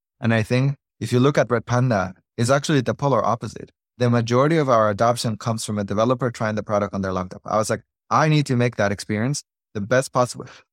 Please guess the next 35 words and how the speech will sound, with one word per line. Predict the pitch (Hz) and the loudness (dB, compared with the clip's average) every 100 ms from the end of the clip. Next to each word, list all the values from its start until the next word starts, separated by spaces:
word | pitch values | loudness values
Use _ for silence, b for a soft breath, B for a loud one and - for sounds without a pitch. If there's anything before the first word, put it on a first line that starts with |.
| _ - - _ _ | _ -20 -20 _ _
I | 147 | 2
remember | 165 170 165 143 | 4 4 4 4
when | 123 | 4
I | |
was | 123 - - | 2 -2 -6
starting | 135 156 147 127 | -2 2 4 2
the | |
project, | 110 139 127 113 | 2 0 0 0
I | 110 | 0
hired | 131 127 | 0 0
this | 120 | -2
person | 123 113 120 | -2 0 0
named | 107 107 | -2 -2
Juan | 110 | -4
Castillo | 110 110 117 101 101 | -2 -4 -4 -2 0
out | 98 | 0
of | 98 | -2
Colombia. | 104 101 98 | -4 -2 0
And | 98 | 0
I | |
said, | 101 113 101 | 0 -2 0
"You | 107 | 0
will | 113 | 2
not | 127 143 | 2 2
get | 135 120 | 0 0
your | 110 | 0
bonus | 113 113 | 0 0
unless | 104 104 110 117 | 0 0 0 -2
people | 120 117 110 | -2 -2 -2
get | 107 101 | -2 -4
sixty | 120 117 110 | -4 -6 -6
seconds | - 104 107 101 | -6 -4 -4 -4
time | 104 98 | -4 -4
to | 101 | -6
wow. | - 52 - | -6 -6 -8